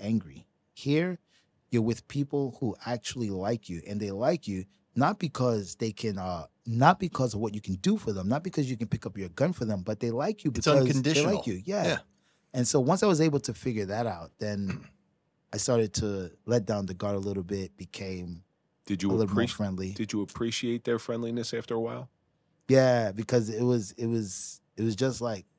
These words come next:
Speaker 1: I don't know if the word is wholesome, but it
Speaker 2: Genuine.
Speaker 1: genuine. It's very genuine. And it was like
Speaker 2: You know, I mean, coming from your upbringing, you probably didn't have too many people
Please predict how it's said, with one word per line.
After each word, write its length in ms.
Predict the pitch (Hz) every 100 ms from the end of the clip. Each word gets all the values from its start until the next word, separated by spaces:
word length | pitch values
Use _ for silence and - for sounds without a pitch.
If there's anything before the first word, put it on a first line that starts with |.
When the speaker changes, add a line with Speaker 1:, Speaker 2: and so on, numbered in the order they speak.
| _ _ -
Speaker 1:
I 40 |
don't 100 | 110
know 80 | 127
if 100 | 104
the 80 | 101
word 200 | 104 107
is 100 | 87
wholesome, 600 | - 107 117 - 90 80 80
but 100 | 90
it 60 |
Speaker 2:
Genuine. 420 | 104 120 113 113 113
Speaker 1:
genuine. 460 | 110 110 98 87 95
It's 120 | 92
very 340 | 98 117 120
genuine. 460 | 95 107 107 98 90
And 160 | 95
it 40 | 101
was 180 | 95 101
like 220 | 98 - _ _ _ -
Speaker 2:
You 140 | 220
know, 100 | 202
I 40 | 202
mean, 180 | 196
coming 400 | - - 208 226
from 200 | 190 170
your 180 | 151 143
upbringing, 380 | 135 - 110 104
you 80 | 104
probably 280 | - 160 147
didn't 280 | 127 113 104 _ -
have 300 | - 117 113
too 120 | 127
many 180 | 117 107
people 460 | - 120 - 98